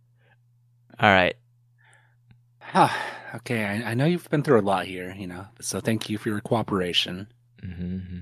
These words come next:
Speaker 2: Uh, I just wanna see real quick. Was this, uh, food item that you delivered, was it very, uh, what one would consider spicy?
Speaker 1: Yeah.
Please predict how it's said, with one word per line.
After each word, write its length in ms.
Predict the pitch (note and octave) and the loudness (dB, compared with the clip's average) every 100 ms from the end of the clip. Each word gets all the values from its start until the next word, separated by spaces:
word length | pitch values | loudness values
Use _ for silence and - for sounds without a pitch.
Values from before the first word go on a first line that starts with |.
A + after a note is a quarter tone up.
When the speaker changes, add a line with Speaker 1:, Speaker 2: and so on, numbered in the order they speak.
| F#2+ | 0
Speaker 2:
Uh, 400 | G2+ F#2+ F#2+ - | 2 2 0 -2
I 100 | B2+ | -6
just 200 | A#2+ - | -6 0
wanna 140 | D3 | 0
see 180 | A#2 B2+ | 2 0
real 160 | G2 F#2+ | 2 0
quick. 340 | - G2 F2 - | 0 -6 -6 -8
Was 320 | A#2 A2+ - | -6 -4 -6
this, 520 | - C#3 - - - | -2 -2 -2 -6 -8
uh, 500 | - G#2+ G2+ G2 G2 - _ _ _ _ | 0 4 4 2 -2 -6 _ _ _ _
food 220 | - D3+ | 2 4
item 260 | D3+ D3+ D3+ | 4 4 4
that 120 | D3 | 4
you 80 | C#3 | 6
delivered, 400 | D3 C#3+ D3 C#3+ | 6 8 8 6
was 160 | A#2 | 2
it 80 | A2+ - | 0 -2
very, 460 | G#2 A2 G#2 G2+ - | -4 0 0 -2 0
uh, 160 | G2+ | 0
what 220 | F#2+ G2+ F2+ | 2 -2 2
one 260 | G#2+ G#2+ - - | 2 2 -2 -6
would 220 | G2+ - | -6 -4
consider 400 | - F#2+ - G2+ | -2 -2 0 0
spicy? 580 | - F#2 F#2+ - F#3+ - _ _ _ _ _ _ _ _ - - - - _ _ _ _ _ _ _ | 2 2 2 2 2 0 _ _ _ _ _ _ _ _ -20 -20 -20 -20 _ _ _ _ _ _ _
Speaker 1:
Yeah. 420 | G#2 B2 E3+ | 6 10 10